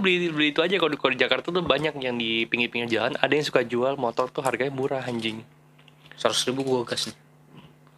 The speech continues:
Speaker 1: Enggak, ny-, nggak seratus ribu juga, paling lima ratus ribu.
Speaker 2: Lima ratus ribu?
Speaker 1: Lima ratus ribu sampai satu juta.
Speaker 2: Hah,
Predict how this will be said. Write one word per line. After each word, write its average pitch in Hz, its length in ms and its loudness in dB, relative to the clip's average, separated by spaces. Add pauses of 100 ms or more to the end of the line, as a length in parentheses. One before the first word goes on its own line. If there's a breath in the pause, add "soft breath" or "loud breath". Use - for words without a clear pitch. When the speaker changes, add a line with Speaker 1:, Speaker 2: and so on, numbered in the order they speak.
Speaker 1:
Enggak, 135 240 4
ny-, 117 240 0
nggak 120 160 0
seratus - 160 -4
ribu 117 160 0
juga, 123 160 0
paling 135 160 -4
lima 151 160 -2
ratus - 160 -4
ribu. 117 320 -2 (240)
Speaker 2:
Lima 117 160 -2
ratus 120 160 -2
ribu? 156 160 -2 (480)
Speaker 1:
Lima 117 160 -6
ratus 117 160 -4
ribu 123 240 2
sampai 123 160 0
satu 120 160 -6
juta. 113 220 -2 (580)
Speaker 2:
Hah, 196 160 -4